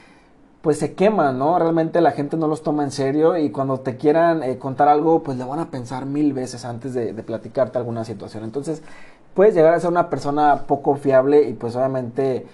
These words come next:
que eso va a bajar toda tu estima porque, pues, nadie te va a hablar, nadie te va a querer, nadie te va, eh,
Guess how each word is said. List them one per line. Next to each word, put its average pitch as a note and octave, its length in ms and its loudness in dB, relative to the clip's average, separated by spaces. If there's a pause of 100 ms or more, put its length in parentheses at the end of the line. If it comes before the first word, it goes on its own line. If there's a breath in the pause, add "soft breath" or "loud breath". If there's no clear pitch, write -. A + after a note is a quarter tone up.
(160 loud breath)
que A#2+ 140 -4
eso B2 160 -4
va B2 60 0
a - 20 -2
bajar A#2+ 300 -4
toda A#2+ 180 -4
tu B2+ 60 -8
estima C#3+ 340 -4
porque, - 220 -12
pues, G#2+ 160 -8
nadie B2 160 -8
te A#2+ 100 -6
va A2+ 80 2
a A2+ 40 2
hablar, B2+ 400 0
nadie A#2+ 180 -6
te A2+ 100 -8
va G#2+ 80 -4
a G2+ 60 -12
querer, A#2+ 460 -6
nadie A2+ 200 -6
te A2 160 -10
va, G#2+ 300 -6 (360 loud breath)
eh, G#2 360 -6